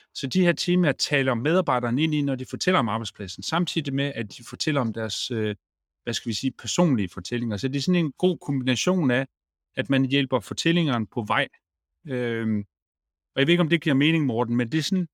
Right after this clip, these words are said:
det er sådan et eksempel på, at, at, at finde den der gyldne, øh, middelvej imellem den nøgne sandhed og så løgnen, ikke?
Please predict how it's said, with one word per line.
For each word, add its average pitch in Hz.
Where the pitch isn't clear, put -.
det 165
er -
sådan 180
et 170
eksempel 165
på, 151
at, 127
at, 123
at 123
finde 156
den 147
der 139
gyldne, 139
øh, 120
middelvej 117
imellem 123
den 113
nøgne 127
sandhed 123
og 104
så 127
løgnen, 117
ikke? 127